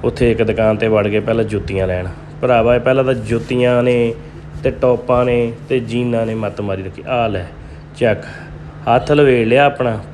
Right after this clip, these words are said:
ਪਰ ਪਤੰਦਰੀ ਦੀ ਨੇ ਲਿਪਸਟਿਕ ਨਹੀਂ ਛੱਡੀ। ਗਿਆਨੀ ਦੇਖਦਾ ਮੇਰੇ ਵੱਲ ਨੂੰ ਕਿ ਕਿੱਦਾਂ ਡੈਂਬਰ ਵਾਂਗੂ। ਭਰਾਵਾ, ਮੇਰੀ ਘਰ ਵਾਲੀ ਆ। ਹੋਰ ਇੱਧਰ ਮੈਂ ਕਿਹਾ, ਫਿਰ ਕਹਿੰਦੀ ਲੱਗ ਗਈ ਭੁੱਖ, ਨਿਕਲੀ ਦਾਲ ਤੇ ਨਾਲ ਲਈਆਂ ਰੋਟੀਆਂ।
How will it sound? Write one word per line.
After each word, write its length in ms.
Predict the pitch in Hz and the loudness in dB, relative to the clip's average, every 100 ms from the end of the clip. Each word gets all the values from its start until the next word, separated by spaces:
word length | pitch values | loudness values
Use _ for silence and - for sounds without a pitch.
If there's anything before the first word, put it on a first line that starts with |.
| - | -4
ਪਰ 160 | 123 120 | 0 0
ਪਤੰਦਰੀ 640 | 110 110 120 120 127 127 | -2 -2 -2 0 0 0
ਦੀ 200 | 123 123 | 0 0
ਨੇ 340 | 127 127 127 131 - - - - - - - - | 0 0 0 -4 -10 -18 -18 -16 -16 -18 -12 -4
ਲਿਪਸਟਿਕ 500 | - 127 127 139 123 | -2 0 0 0 -2
ਨਹੀਂ 140 | 107 | -2
ਛੱਡੀ। 340 | 104 104 107 | -2 -4 -4
ਗਿਆਨੀ 260 | 107 107 113 | -2 0 -2
ਦੇਖਦਾ 340 | 113 104 110 | -2 -2 0
ਮੇਰੇ 200 | 120 117 | 0 0
ਵੱਲ 120 | 120 123 | 0 0
ਨੂੰ 80 | |
ਕਿ 120 | 120 113 | -2 -4
ਕਿੱਦਾਂ 640 | - 98 101 104 95 104 | -4 -4 -2 -2 -2 -4
ਡੈਂਬਰ 420 | 101 101 98 101 | -2 -2 -2 -2
ਵਾਂਗੂ। 280 | 101 107 110 - | -2 -4 -4 0
ਭਰਾਵਾ, 260 | 127 120 | 2 2
ਮੇਰੀ 280 | 131 127 127 | 2 2 2
ਘਰ 200 | 143 127 | 2 2
ਵਾਲੀ 400 | 110 113 120 117 | 2 0 0 0
ਆ। 160 | 101 101 - - | -2 -4 -12 -8
ਹੋਰ 540 | 127 139 135 127 113 104 - - - - - - | -2 0 2 2 0 -4 -12 -18 -16 -14 -14 -8
ਇੱਧਰ 220 | 120 117 123 | -4 -2 0
ਮੈਂ 160 | 120 | 0
ਕਿਹਾ, 120 | 120 | 2
ਫਿਰ 100 | 113 | 0
ਕਹਿੰਦੀ 240 | 117 127 131 | 0 2 2
ਲੱਗ 220 | 120 110 | 2 0
ਗਈ 100 | 120 | 0
ਭੁੱਖ, 380 | 123 135 - 120 127 - - | 0 0 0 -6 -10 -12 -10
ਨਿਕਲੀ 460 | 110 110 - 120 117 | -6 -6 -4 -4 -2
ਦਾਲ 360 | 107 101 101 | 0 0 0
ਤੇ 140 | 110 120 | -2 -2
ਨਾਲ 340 | 104 98 101 | -2 -2 -2
ਲਈਆਂ 260 | 104 104 104 | -2 -2 -2
ਰੋਟੀਆਂ। 380 | 95 90 92 | -4 -6 -10